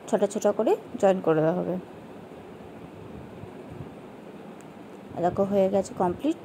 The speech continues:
জয়েন করা। এবার এটাকে ভালো করে, সুন্দর করে গিট বেঁধে দিতে হবে, যাতে খুলে না পড়ে যায়। এই দেখো,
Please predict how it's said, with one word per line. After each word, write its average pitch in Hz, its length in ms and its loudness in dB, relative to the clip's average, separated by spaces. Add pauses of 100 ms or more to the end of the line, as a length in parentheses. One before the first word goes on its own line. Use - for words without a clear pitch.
(1000)
জয়েন 196 180 4
করা। 202 240 4 (420)
এবার 196 140 6
এটাকে 196 200 4 (200)
ভালো 214 280 8
করে, 220 160 4
সুন্দর 202 300 0
করে 208 180 2 (100)
গিট 190 180 -6
বেঁধে 190 180 2
দিতে 202 240 4
হবে, 214 280 6
যাতে 214 220 4 (100)
খুলে 196 160 2
না 190 200 6
পড়ে 185 260 4
যায়। 302 140 4 (1080)
এই 190 60 2
দেখো, 175 220 2